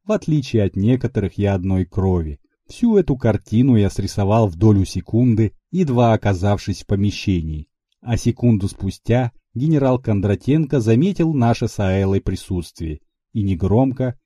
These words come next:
но твердо сказал: «Господа офицеры,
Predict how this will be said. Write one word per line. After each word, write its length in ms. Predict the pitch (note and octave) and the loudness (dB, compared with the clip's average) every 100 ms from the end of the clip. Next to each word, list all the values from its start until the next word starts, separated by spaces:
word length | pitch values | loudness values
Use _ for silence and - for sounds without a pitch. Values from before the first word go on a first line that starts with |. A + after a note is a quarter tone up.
| _ - | _ -6
но 120 | F#3 | -4
твердо 420 | - G#2+ G#2 F#2 | 0 2 2 0
сказал: 600 | - G#2 F#2+ F2 D2+ C#2 _ _ - | -4 -4 -4 -4 -8 -12 _ _ -4
«Господа 600 | G#2 G#2 - G#2+ G#2+ G2+ | -2 0 0 0 2 0
офицеры, 720 | F#2+ F#2+ - B2 C3+ C#3 | -2 -8 -2 0 0 -2